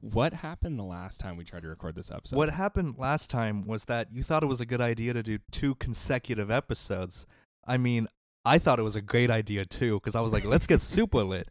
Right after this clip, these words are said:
Speaker 1: <laughs>
Speaker 2: But you did, um, Dylan's Tool episode before, and we were all drinking then. So, like, the start of mine, I think I took, like, it was disgusting, like, water glasses of your Jim Dean tequila.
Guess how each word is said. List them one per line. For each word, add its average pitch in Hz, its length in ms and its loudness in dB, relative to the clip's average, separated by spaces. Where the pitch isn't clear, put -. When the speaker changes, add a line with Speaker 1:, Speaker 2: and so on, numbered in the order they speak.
Speaker 1:
<laughs> - 120 -20
Speaker 2:
But 127 220 4
you 147 100 4
did, 165 300 4
um, 110 340 2
Dylan's 135 540 0
Tool 175 340 2
episode 104 520 -4
before, 104 560 0
and 120 160 0
we 190 100 6
were 143 120 2
all 113 220 -4
drinking 104 540 0
then. 92 300 -8
So, 143 300 4
like, 127 240 0
the 123 60 -4
start 185 320 4
of 123 100 6
mine, 110 540 0
I 185 40 -4
think 214 160 2
I 202 40 4
took, 202 180 -4
like, 185 160 0
it 151 80 -2
was 113 160 -2
disgusting, 98 760 -4
like, 101 260 -8
water 151 380 8
glasses 110 680 -2
of 120 220 0
your 117 180 2
Jim 127 340 0
Dean 127 260 -2
tequila. 104 640 -4